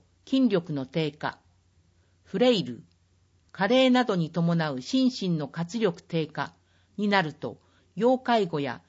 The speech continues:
様々な病気になりやすくなります。当講座では、そうならないためにどうすればよいかを明らかにするための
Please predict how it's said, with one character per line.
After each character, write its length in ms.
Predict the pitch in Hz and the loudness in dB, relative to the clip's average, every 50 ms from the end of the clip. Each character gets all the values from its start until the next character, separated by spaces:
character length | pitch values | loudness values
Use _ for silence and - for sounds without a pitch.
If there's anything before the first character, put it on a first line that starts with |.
| _ _ | _ _
様 300 | - - 190 196 240 262 | -10 -6 -2 0 0 2
々 220 | 254 - 220 214 | 2 0 0 0
な 180 | 196 175 160 151 | 0 0 -2 0
病 220 | 151 180 196 208 196 | 0 0 0 0 -2
気 120 | - 196 | -4 -4
に 200 | 190 180 175 170 - _ | -4 -4 -4 -6 -8 _
な 140 | 175 170 180 | -4 -2 -2
り 100 | 202 233 | 2 2
や 140 | 240 240 | 2 2
す 120 | 233 - - | 2 -2 -6
く 80 | - | -6
な 140 | 151 147 143 | -4 -4 -4
り 120 | 139 143 135 | -6 -6 -8
ま 120 | 131 127 | -10 -12
す。 280 | - - - - _ _ _ _ _ _ _ _ _ _ _ _ _ _ | -16 -20 -20 -20 _ _ _ _ _ _ _ _ _ _ _ _ _ _
当 220 | - 262 262 208 | -2 0 0 0
講 240 | 170 - 196 196 185 | 0 0 0 0 2
座 160 | 170 185 175 | 2 0 0
で 140 | 175 170 143 | 0 -2 -4
は、 180 | 123 123 - - _ _ _ _ _ | -4 -8 -10 -14 _ _ _ _ _
そ 240 | - - - 233 254 | -8 -2 0 2 4
う 20 | |
な 140 | 247 247 247 | 4 4 4
ら 120 | 247 247 | 4 4
な 140 | 247 233 208 | 4 2 2
い 80 | 190 175 | 0 0
た 140 | 170 175 175 | 0 0 2
め 120 | 175 175 | 2 2
に 160 | 165 151 143 | 0 -2 0
ど 160 | 147 208 247 | 2 2 2
う 60 | 269 247 | 2 0
す 120 | - 220 | 0 0
れ 100 | 196 185 | 0 2
ば 120 | 165 170 | 2 2
よ 160 | 165 170 190 175 | 2 2 2 0
い 80 | 165 | 0
か 200 | 170 - 147 143 | -2 -2 -2 -2
を 140 | 135 110 - | -2 -4 -6
明 220 | - 170 170 - 247 | -10 -8 -6 0 2
ら 120 | 240 226 | 2 2
か 120 | 226 202 170 | 2 -2 -4
に 140 | 156 151 | -4 -6
す 160 | - - - 160 | -8 -10 -8 -8
る 80 | 170 | -8
た 160 | 170 - 175 | -4 -2 0
め 120 | 170 180 170 | 0 0 0
の 180 | 143 131 - | -2 -6 -8